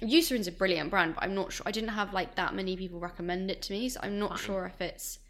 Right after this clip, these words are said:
Speaker 1: that brilliant in the dermatology world. But,
Speaker 2: Fine.
Speaker 1: um, I actually, do I have the one that I'm using right now?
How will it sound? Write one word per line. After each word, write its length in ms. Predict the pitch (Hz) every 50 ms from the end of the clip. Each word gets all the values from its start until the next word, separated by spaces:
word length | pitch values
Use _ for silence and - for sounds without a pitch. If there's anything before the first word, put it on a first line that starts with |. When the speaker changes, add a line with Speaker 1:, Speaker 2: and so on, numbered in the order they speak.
| - - - - - - - -
Speaker 1:
that 260 | 175 190 - - -
brilliant 320 | - 190 185 180 175 165 170
in 60 | 180
the 60 | 175
dermatology 720 | 175 185 175 175 175 175 - - 180 170 165 165 175 165 160
world. 480 | 165 160 151 151 147 139 135 - - - - - - - -
But, 220 | - 196 185 -
Speaker 2:
Fine. 200 | - 185 185 185
Speaker 1:
um, 60 | 185 - -
I 100 | 220 247
actually, 180 | - - - -
do 100 | - 277
I 40 | 285
have 200 | 262 285 269 -
the 80 | - 220
one 200 | - 226 226 220
that 60 | -
I'm 160 | - 220 214
using 240 | 220 220 214 214 208 202
right 140 | 202 214
now? 420 | 220 220 - - - - - 220